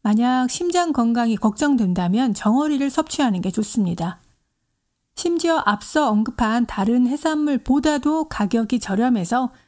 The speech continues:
부담 없이 즐기기에도 안성맞춤이죠. 이 해산물은 영양소가 많지만 또 집에서 손질하기가 번거롭기 때문에 우리가 조금, 어, 꺼려하게 되는 식재료가 아닌가 생각하는데요.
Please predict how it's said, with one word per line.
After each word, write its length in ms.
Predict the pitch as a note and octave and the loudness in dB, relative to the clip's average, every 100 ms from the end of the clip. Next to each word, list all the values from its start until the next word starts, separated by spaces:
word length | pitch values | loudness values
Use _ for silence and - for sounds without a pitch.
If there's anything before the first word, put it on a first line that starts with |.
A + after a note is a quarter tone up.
| _ | _
부담 340 | - G3 A3 B3 | -4 0 2 2
없이 460 | B3+ - C#4+ C#4 | 0 -2 0 0
즐기기에도 800 | A#3+ A3+ A3+ C4+ A3 E3 F3 A3 - | 0 0 0 0 0 0 -2 -2 -2
안성맞춤이죠. 1040 | - G3 A#3 A3+ - - G3+ F3 E3+ E3+ - _ _ _ _ - | -2 0 0 0 -2 -2 -2 -2 -4 -6 -8 _ _ _ _ -4
이 100 | G#3+ | -2
해산물은 880 | B3+ D#4 F4+ F4 D#4+ D4 D4+ D4+ | 0 -2 -2 0 0 0 0 0
영양소가 600 | B3 A3+ C#4 C#4+ C4+ C4 | 2 2 2 0 0 0
많지만 580 | A#3 G#3 G#3 A#3 B3+ C4 | 0 0 0 0 0 0
또 120 | A#3 | -2
집에서 540 | G#3 - G3+ B3 B3 A#3+ | -2 0 0 0 0 -2
손질하기가 840 | - D#4 D#4 D#4 C4+ A3+ G#3+ A3 | 0 0 0 0 -2 -2 -2 -2
번거롭기 680 | G#3+ A3+ G#3 A#3+ D4+ D4 C4+ | 0 0 2 2 0 0 -2
때문에 260 | - G#3 G#3 | 0 2 2
우리가 260 | F#3+ G3+ | 0 -2
조금, 360 | G3+ G#3 G#3+ G#3+ - _ _ | -2 0 0 0 -4 _ _
어, 220 | - G3 | -4 -2
꺼려하게 680 | G3+ D4+ E4 F4 D#4+ C4 B3 | 0 0 2 2 0 0 -2
되는 320 | G#3+ G#3+ G#3 G#3 | 2 2 2 0
식재료가 560 | - - D4+ C4 A#3 | -2 -2 0 0 0
아닌가 540 | F#3+ G3+ G#3 A3 A3+ A3 | 2 2 2 0 0 0
생각하는데요. 920 | C#4 C#4 C4+ C#4+ C4+ E3+ G3 G#3 | 0 0 0 0 2 0 -2 -2